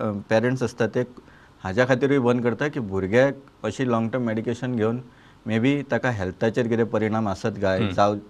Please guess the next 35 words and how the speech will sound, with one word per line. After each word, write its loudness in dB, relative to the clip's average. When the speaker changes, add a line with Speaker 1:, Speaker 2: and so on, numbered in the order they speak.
Speaker 1:
म्हणून -4
त्या 2
खातीर. -6
म्हटल्यार 0
आतांची 0
जी 0
नवी 4
मेडिकेशनां 0
आयिल्लेली 0
Speaker 2:
हं. 4
Speaker 1:
आसा, -4
ती 2
खुबशी 0
जी 2
आसा, 2
हांची -2
safety -2
आनी 0
efficacy -2
ही 2
लाँग 4
term -4
पळयल्ली 4
आसा. -4
Speaker 2:
हं. -6
Speaker 1:
ten 6
years, 2
fifteen -2
years, 0
almost 2
up -6
till -4
twenty 0
years 2
of 2